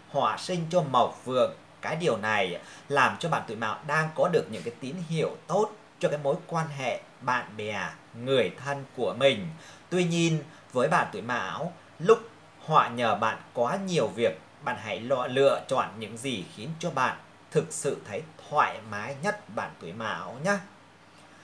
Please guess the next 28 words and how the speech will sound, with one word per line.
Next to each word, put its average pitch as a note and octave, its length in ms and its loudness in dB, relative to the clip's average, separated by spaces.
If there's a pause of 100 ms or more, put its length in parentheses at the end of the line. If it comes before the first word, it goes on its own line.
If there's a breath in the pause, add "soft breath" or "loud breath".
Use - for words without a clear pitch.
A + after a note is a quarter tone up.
(360 loud breath)
Và D#3 120 8
hôm F#3 260 6
nay F#3 240 8
đối D#3+ 140 8
với G#3+ 140 4
bạn F#3 260 6
tuổi B2+ 80 -6
Mão A#2 440 0
á, D3 100 4 (260)
không F#3 340 4
thuận A#2 280 2
lợi A2+ 280 2
cho E3+ 100 -2
cái E3+ 140 -2
việc C#3+ 240 4
xuất G3+ 260 -4
hành A#2+ 360 0
đi C#3+ 160 -8
xa. D3 460 2 (240)
Nếu B2 220 0
như F3+ 120 0
bạn D3 280 0
phải - 320 -4
xuất - 260 -6
hành B2 320 -4
đi B2+ 140 -6
xa C#3 440 0 (320 loud breath)
thì A#2 340 -2